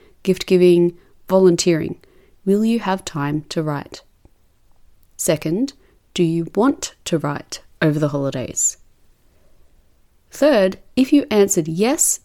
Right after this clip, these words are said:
to one and two, then you're set. That was more of a step than a question, I know. Fourth, if you want to write and you don't have time, can you delegate, delete, or reduce things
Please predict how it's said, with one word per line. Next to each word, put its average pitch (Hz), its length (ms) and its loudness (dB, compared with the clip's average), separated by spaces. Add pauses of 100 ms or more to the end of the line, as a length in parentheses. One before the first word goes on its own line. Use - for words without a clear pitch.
to 185 120 0
one 175 320 2
and 180 200 0
two, 175 420 -2 (460)
then 160 160 0
you're 202 100 2
set. - 460 -2 (260)
That 214 180 -4
was 180 140 -2
more 165 140 0
of 156 80 -6
a 156 40 -2
step - 340 -4 (180)
than 156 100 -4
a 147 60 -4
question, - 440 -4 (240)
I 151 120 -4
know. 139 160 -4 (640)
Fourth, - 540 0 (440)
if 214 160 -2
you 277 140 8
want 196 240 4
to 226 120 -2
write 156 360 -2 (460)
and 180 120 0
you 180 100 0
don't 190 360 4
have 175 180 -2
time, 156 440 -2 (400)
can 165 160 2
you 156 80 4
delegate, 196 600 -2
delete, 170 440 2
or 175 80 -2
reduce 165 440 -2
things 170 460 -4